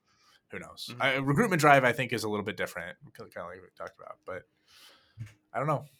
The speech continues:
Speaker 2: Yeah, I, I think un-, until we start getting more cards that very clearly slot, like, more superficial cards for Drain Them Slowly,
Speaker 1: Mm-hmm.
Speaker 2: or more, like,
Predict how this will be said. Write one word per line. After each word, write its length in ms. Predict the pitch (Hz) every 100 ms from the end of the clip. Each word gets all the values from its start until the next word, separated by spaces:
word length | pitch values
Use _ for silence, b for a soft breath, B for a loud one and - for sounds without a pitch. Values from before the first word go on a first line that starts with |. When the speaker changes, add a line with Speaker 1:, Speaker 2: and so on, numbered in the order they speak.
| -
Speaker 2:
Yeah, 280 | 185 165 180 -
I, 40 |
I 40 | 170
think 180 | 240 208
un-, 120 | 202 196
until 420 | 165 156 190 196
we 120 | 196
start 220 | 190 151
getting 180 | 160 156
more 160 | 139 131
cards 380 | 127 127 127
that 260 | 120 110 104 _ _ _ _ -
very 240 | 104 107
clearly 720 | 101 - 95 104 107 110 110 _ _ _ -
slot, 400 | - 120 101 -
like, 180 | 98
more 160 | - 113
superficial 500 | - 127 104 131 120
cards 440 | 113 120 107 104 -
for 640 | - 104 98 92 87 92 _ _ _
Drain 160 | - 98
Them 100 | 92
Slowly, 680 | - 120 110 110 107 104 98
Speaker 1:
Mm-hmm. 80 | 98 B B _
Speaker 2:
or 340 | 101 95 95 92
more, 480 | 98 104 101 98
like, 300 | 95 87 85